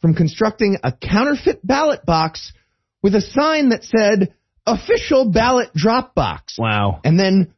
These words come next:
Speaker 1: posting photographic evidence of their felony level fraud on Facebook. The box also said, approved and provided by the G O P, collected by a Republican <laughs> official.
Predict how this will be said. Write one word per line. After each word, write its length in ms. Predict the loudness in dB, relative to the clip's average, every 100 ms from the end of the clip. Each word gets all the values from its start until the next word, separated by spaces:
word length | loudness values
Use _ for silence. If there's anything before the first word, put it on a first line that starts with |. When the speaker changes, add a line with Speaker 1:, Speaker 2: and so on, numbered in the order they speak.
| _
Speaker 1:
posting 680 | -2 0 0 -2 0 0 0 -4 _ _ _
photographic 760 | -2 0 0 -2 -2 -2 -4 -2
evidence 500 | -2 0 2 2 -2 -2
of 160 | -2 2
their 220 | 0 0 -4 -2
felony 460 | 0 2 2 4
level 400 | 4 2 2 -2 -4 -2
fraud 600 | 0 2 0 0 -2 -4 _ -4
on 200 | -2 -2
Facebook. 540 | 0 -2 -2 -6 -8 -10 _ _ _ _ _ _
The 40 | -2
box 220 | -2 0
also 260 | -2 0 -2
said, 400 | 0 0 0 -2 _ _ -6
approved 540 | -6 -2 0 0 0
and 160 | -2 0
provided 420 | 0 0 0 0
by 160 | 0 0
the 100 | 0
G 280 | 0 2 2
O 80 | 0
P, 440 | 0 0 0 -2 -2 _ -2
collected 520 | 0 -2 -2 -4 0
by 200 | 0 2
a 100 | 0
Republican 580 | -2 -2 -2 -2 -2 -2
<laughs> 80 |
official. 600 | 0 -2 0 -2 -6 -6